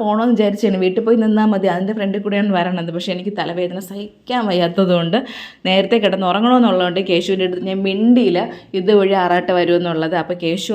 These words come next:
അവിടുത്തെ ആ കമ്പക്കെട്ടൊക്കെ നോക്കി നിൽക്കുകയായിരുന്നു. ആറാട്ടങ്ങ് എത്താറായതിൻ്റെ, എത്താറായതല്ല, അവിടെ നിന്നൊക്കെ ഏകദേശം ഇറങ്ങിയതിൻ്റെ ഇതൊക്കെ സൂചനയാണ്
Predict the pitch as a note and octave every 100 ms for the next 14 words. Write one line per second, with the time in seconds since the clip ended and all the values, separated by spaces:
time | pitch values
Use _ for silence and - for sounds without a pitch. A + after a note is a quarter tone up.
0 | F3+ D#3+ D#3+ F#3+ G#3 - - - G3+ G3
1 | F#3 F#3+ G3 G3 G3 G3+ F#3+ F#3+ G3+ A3
2 | F#3+ - E3+ D#3+ F3 E3 E3+ F3+ F#3+ F#3+
3 | F3 F#3+ G3 F#3 F3+ F3+ F#3 G3 - -
4 | - E3+ G3 A3+ A#3 A#3 A3+ G#3 G3+ G#3+
5 | G#3+ A3 G#3 G#3 G#3 A3+ G3 G3+ G#3+ G#3+
6 | G#3 G#3 G#3+ G#3+ G3 G3+ G#3+ G3 F#3